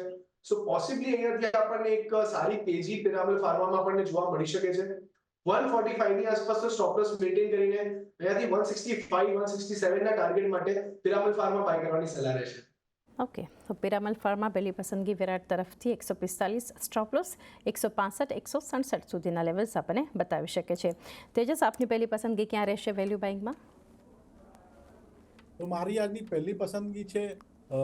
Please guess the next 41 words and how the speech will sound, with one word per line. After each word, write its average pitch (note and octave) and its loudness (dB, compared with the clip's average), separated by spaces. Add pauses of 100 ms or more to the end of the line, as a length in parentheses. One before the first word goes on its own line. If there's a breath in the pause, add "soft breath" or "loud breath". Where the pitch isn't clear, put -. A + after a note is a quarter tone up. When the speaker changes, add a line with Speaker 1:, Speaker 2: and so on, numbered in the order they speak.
(380)
Speaker 3:
કેમિકલ D#3 0
સેક્ટરથી. F#3 -2
કેમિકલ D3+ -2
સેક્ટર F#3 -2
તમે F#3 -2
જોશો F3+ 0
તો F#3 0
છેલ્લા, F3+ 0 (240 loud breath)
અ, C#3+ 2
ત્રણ C#3+ 0
ચાર F#3 0
ક્વાર્ટરથી F3+ -2
એક F#3 -2
અંડર C#3+ 0
પરફોર્મન્સ F3+ -2
બતાવ્યું F3 0
છે, F#3 0
પણ F3+ -2
recently, F3+ 0
અ, D3 -2
કેમિકલ D3+ 0
સેક્ટરમાં F3 -2
થોડી F3 -4
સ્ટ્રેન્થ D#3 -2
આવી E3+ 0
છે. F#3 0 (480 loud breath)
અ, D3 2
તો F3+ -2
મારું F3+ 0
જે G3 2
પહેલી E3+ 0
પિક G3 -4
છે G3+ 0
એ G3 2
નવીન E3+ 0
ફ્લોરાઇન F3+ 0
છે. F3+ -2 (240 soft breath)
આ E3+ 0
સ્ટોકે F3 -2
almost, F3+ 0
અ, D#3+ 0